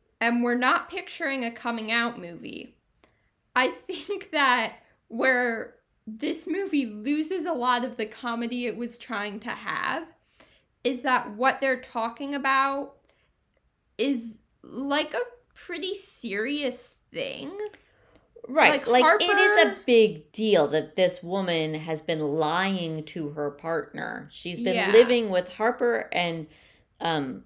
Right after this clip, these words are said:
Speaker 2: Abby lived together.
Speaker 1: Yes.
Speaker 2: Harper told Abby she was out to her par-, parents.
Speaker 1: Yes.
Speaker 2: And just never did it. And
Speaker 1: Yes.
Speaker 2: lets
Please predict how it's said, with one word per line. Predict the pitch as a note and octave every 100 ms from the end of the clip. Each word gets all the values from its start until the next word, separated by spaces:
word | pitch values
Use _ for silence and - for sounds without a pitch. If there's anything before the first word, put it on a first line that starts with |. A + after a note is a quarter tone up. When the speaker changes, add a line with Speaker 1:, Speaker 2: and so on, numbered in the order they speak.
| -
Speaker 2:
Abby | F3 E3+ D#3
lived | D3+ D#3+ F3+ B3 G#3 -
together. | A3 D#3+ D3 C#3 C3 C3 E3 A3
Speaker 1:
Yes. | A#3+ B2 - - -
Speaker 2:
Harper | A3+ A3 G#3+ G3
told | - G3+ A3 D4
Abby | C4+ E3 D3 C#3+ C#3+
she | C#3+ D3+
was | C#3+ C#3+ -
out | B2+ B2 - -
to | E3
her | C#3+ D3
par-, | - C#3 - - - -
parents. | E3 C3+ D3+ G#3+ A3 - -
Speaker 1:
Yes. | A3 F#3+ - - - - _ _ _
Speaker 2:
And | G3 F#3 F3
just | F3+ E3
never | F#3+ E3+ D3 C3+
did | D#3 D3
it. | - - _ _ _ _ _ _ _ -
And | F#3 F#3
Speaker 1:
Yes. | G3+
Speaker 2:
lets | F#3+ G3+ G#3 - -